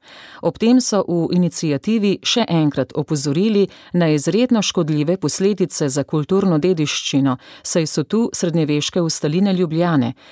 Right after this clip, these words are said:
državno zaščiteni spomeniki in unesco zaščitena Plečnikove tržnica.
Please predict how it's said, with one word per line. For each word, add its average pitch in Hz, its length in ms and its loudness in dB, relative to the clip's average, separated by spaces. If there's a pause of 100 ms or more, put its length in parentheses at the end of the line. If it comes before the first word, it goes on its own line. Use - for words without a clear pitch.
državno 156 640 0
zaščiteni 180 720 -2
spomeniki 185 680 2 (160)
in 196 140 2
unesco 170 640 0
zaščitena 156 840 -2
Plečnikove 160 640 -2
tržnica. 135 600 -2